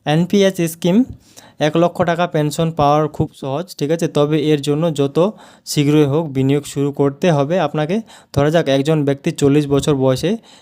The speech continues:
যে এখানে বিনিয়োগ শুরু করলেন, ঠিক আছে? মনে করো আপনার বয়স কত? চল্লিশ বছর। এখানে কিন্তু বি-, চল্লিশ বছর বয়সে আপনি কিন্তু বিনিয়োগ শুরু করলেন। ষাট বছর বয়সের পর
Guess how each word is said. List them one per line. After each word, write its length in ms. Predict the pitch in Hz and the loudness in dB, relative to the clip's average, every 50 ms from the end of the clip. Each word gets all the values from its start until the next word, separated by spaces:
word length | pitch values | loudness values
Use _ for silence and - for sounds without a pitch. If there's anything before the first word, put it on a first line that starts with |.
| _ - 139 | _ -6 -2
যে 160 | 135 135 147 147 | 0 2 2 2
এখানে 260 | 139 143 147 143 165 220 214 | 2 0 0 0 0 0 -2
বিনিয়োগ 340 | 147 135 135 135 139 143 143 | 0 0 0 2 2 0 -2
শুরু 200 | - - 143 139 | -4 -8 -10 -8
করলেন, 280 | 131 - 123 117 117 120 | -4 -4 -4 -4 -4 -4
ঠিক 120 | 120 151 170 | -4 -2 -2
আছে? 180 | 190 165 135 113 101 _ _ _ _ _ _ - | 0 0 -2 -2 -4 _ _ _ _ _ _ -2
মনে 120 | 131 135 139 | 0 2 2
করো 140 | 147 151 151 | 2 2 0
আপনার 320 | - 127 143 139 151 156 156 | 0 -2 -2 0 -2 -2 0
বয়স 180 | 143 156 156 151 | 0 0 0 0
কত? 140 | - 170 190 190 | -2 -2 -2 -2
চল্লিশ 280 | 190 - 151 147 156 156 | 0 0 0 2 0 0
বছর। 180 | 147 151 185 185 | -2 -2 -2 -2
এখানে 160 | 160 147 143 143 | -2 -2 -2 -4
কিন্তু 180 | 143 156 165 | -4 -4 -6
বি-, 140 | 147 135 131 | -6 -6 -6
চল্লিশ 260 | - 151 143 143 147 143 | -2 -2 0 0 0 -2
বছর 220 | 143 139 - 151 | -2 -2 -2 -2
বয়সে 220 | 135 135 135 135 151 | -2 -2 -2 -2 -4
আপনি 120 | 139 135 135 | -4 -4 -4
কিন্তু 160 | 147 156 139 | -4 -4 -4
বিনিয়োগ 240 | 131 135 139 143 135 | -2 0 0 0 -2
শুরু 160 | - - 170 156 | -4 -6 -4 -2
করলেন। 260 | 151 131 117 113 113 - - - - _ - | -2 -2 -2 -4 -6 -10 -16 -20 -20 _ -8
ষাট 180 | - 165 160 160 | -4 -2 -2 0
বছর 220 | 156 160 160 175 165 | 0 -2 0 0 0
বয়সের 340 | 151 143 139 135 165 160 151 | 0 0 -2 0 -2 -4 -4
পর 240 | - - 151 160 | -2 0 2 2